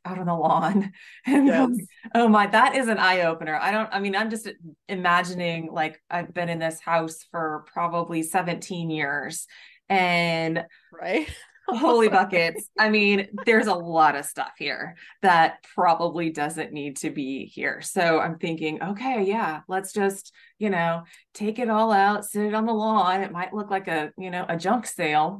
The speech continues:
Speaker 1: but
Speaker 2: <laughs> Right.
Speaker 1: you know, and then, and then thinking about really what, what's really important,
Speaker 2: Yeah.
Speaker 1: you know, and why is it important? And there's some things that are treasures,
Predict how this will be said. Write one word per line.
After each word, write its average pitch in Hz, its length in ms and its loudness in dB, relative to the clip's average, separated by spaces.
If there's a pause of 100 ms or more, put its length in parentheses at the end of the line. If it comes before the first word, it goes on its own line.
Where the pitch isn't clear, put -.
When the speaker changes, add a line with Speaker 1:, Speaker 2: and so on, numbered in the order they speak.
(160)
Speaker 1:
but 175 380 2
Speaker 2:
<laughs> - 200 -8
Right. - 220 -16 (180)
Speaker 1:
you 220 300 0
know, 202 180 0 (520)
and 247 120 -4
then, 262 280 -2 (100)
and 254 140 -4
then 277 100 -4
thinking 311 240 -4
about 226 260 -4
really 233 300 -4
what, 202 480 -4
what's 214 320 -14
really 320 220 -6
important, 233 600 -8 (640)
Speaker 2:
Yeah. - 160 -20
Speaker 1:
you 208 160 -14
know, 180 160 -8
and 196 200 -6
why 196 320 0
is 226 260 -2
it 196 160 -8
important? 180 540 -8
And 170 120 -6
there's 175 240 -6
some 220 240 0
things 208 300 0
that 185 140 -4
are 170 100 -6
treasures, 202 1000 -4